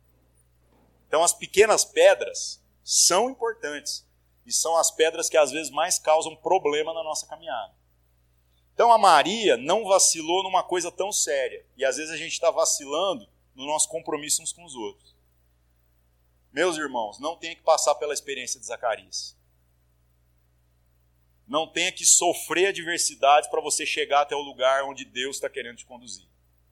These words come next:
Que a gente possa ser como a Maria. E aí o texto continua. Fala sobre como que a Maria entendeu esse negócio todo. Verso trinta e nove. Naqueles dias, a Maria se aprontou e foi depressa à região montanhosa, a uma cidade de Judá.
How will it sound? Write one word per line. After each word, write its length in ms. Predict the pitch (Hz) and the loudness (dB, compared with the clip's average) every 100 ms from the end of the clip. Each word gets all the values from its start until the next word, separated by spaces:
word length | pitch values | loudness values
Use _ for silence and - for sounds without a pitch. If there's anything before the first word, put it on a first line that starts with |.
| _ _ | _ _
Que 80 | 147 | -10
a 40 | |
gente 180 | 135 160 | -10 -4
possa 280 | 170 160 160 | 0 0 0
ser 200 | - 160 | -4 -6
como 180 | 160 156 | -12 -10
a 40 | |
Maria. 360 | 160 170 120 - _ _ - | -8 -8 -12 -20 _ _ -2
E 60 | |
aí 80 | 208 | -2
o 80 | 220 | 0
texto 240 | 220 208 | 0 0
continua. 560 | - 208 208 202 175 147 _ _ _ _ _ _ _ _ _ | -2 -12 -14 -14 -16 -18 _ _ _ _ _ _ _ _ _
Fala 320 | - 147 156 147 | 0 4 4 2
sobre 260 | 160 160 | -4 -8
como 240 | - 175 170 | -8 -10 -2
que 80 | |
a 60 | 175 | 0
Maria 320 | 151 151 151 | 4 2 0
entendeu 340 | 151 156 135 139 | -6 -8 -8 -10
esse 140 | - | -10
negócio 340 | 135 120 - | -8 -8 -8
todo. 220 | - 92 - _ _ _ _ _ _ _ | -12 -20 -20 _ _ _ _ _ _ _
Verso 280 | 139 160 - | 4 4 4
trinta 240 | 160 156 | -4 -4
e 80 | 143 | -2
nove. 300 | 120 110 98 | 2 2 2
Naqueles 460 | 147 - 226 196 123 | 0 4 4 4 0
dias, 280 | 185 233 160 | 2 6 6
a 80 | |
Maria 340 | 170 165 160 190 | 6 6 4 4
se 160 | - | 4
aprontou 560 | 196 - 196 180 - 190 | 4 6 6 6 4 2
e 60 | 196 | 2
foi 180 | 185 | -4
depressa 680 | 185 196 _ 156 170 180 - | -4 -6 _ 6 6 6 4
à 20 | |
região 280 | 151 143 151 | 0 -2 -6
montanhosa, 580 | 147 143 139 127 147 151 | -8 -2 2 4 4 4
a 20 | |
uma 120 | 151 | 0
cidade 400 | 143 139 143 139 135 | 0 2 2 2 -2
de 60 | |
Judá. 480 | 156 170 110 104 | -16 0 4 4